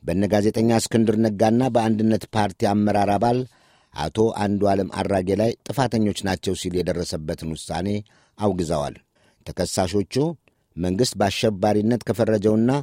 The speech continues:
ሕገ ወጥ ከሚለው ግንቦት ሰባት ፓርቲ ጋር ግንኙነት አላቸው ተብለው ይከሰሳሉ።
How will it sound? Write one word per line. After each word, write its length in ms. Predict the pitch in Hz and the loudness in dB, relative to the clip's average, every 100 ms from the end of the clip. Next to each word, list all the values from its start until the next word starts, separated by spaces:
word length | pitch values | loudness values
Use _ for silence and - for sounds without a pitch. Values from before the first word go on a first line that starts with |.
| - _ _ _ | -6 _ _ _
ሕገ 200 | 151 135 131 | -4 2 4
ወጥ 220 | 131 113 113 | 4 2 -2
ከሚለው 400 | 123 117 110 104 | 0 2 4 4
ግንቦት 320 | 110 107 107 | 2 2 0
ሰባት 320 | - 120 120 - | 0 0 -2 -2
ፓርቲ 360 | 110 95 - 92 | -2 -2 -4 0
ጋር 220 | 113 113 107 _ _ _ - | 0 0 -6 _ _ _ -2
ግንኙነት 520 | 117 135 135 135 127 | 2 4 4 2 2
አላቸው 400 | 120 123 120 117 | 2 2 2 2
ተብለው 280 | 117 101 95 | 2 2 2
ይከሰሳሉ። 640 | - 87 - 82 78 73 | 0 -2 -2 -2 -4 -4